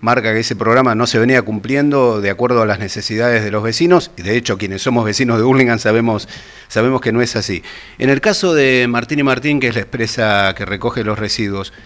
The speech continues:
¿ustedes tuvieron que ajustar el, el contrato? Porque evidentemente difiere el servicio que brindaba en el último tiempo de la gestión de Acuña al que brinda actualmente.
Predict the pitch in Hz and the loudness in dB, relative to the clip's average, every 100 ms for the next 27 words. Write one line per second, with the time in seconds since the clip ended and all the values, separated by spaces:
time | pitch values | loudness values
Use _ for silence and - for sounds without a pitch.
0 | - - 113 170 170 139 135 139 131 - | -20 -16 -4 -2 0 0 0 0 0 -2
1 | 104 - 95 - 143 151 170 127 104 98 | -4 -4 -12 -2 4 4 2 0 0 0
2 | 104 95 - 98 135 156 - 123 90 95 | -4 -6 -6 -4 2 2 2 -2 -2 -6
3 | 95 98 107 131 135 147 143 135 113 113 | -2 0 2 2 2 2 2 2 2 0
4 | - 170 135 113 101 107 120 135 139 120 | 2 2 4 2 0 -4 -2 -2 -2 -2
5 | 113 127 131 120 104 101 107 104 110 131 | 0 2 4 6 6 2 0 -2 -2 -2
6 | 127 120 117 135 127 120 113 101 101 104 | -2 -2 0 0 0 0 0 0 -2 -4
7 | 131 123 117 127 143 143 107 101 101 113 | -2 -2 -2 0 0 0 -2 -2 -2 0
8 | 110 101 104 127 123 98 98 | 0 0 0 2 2 0 -6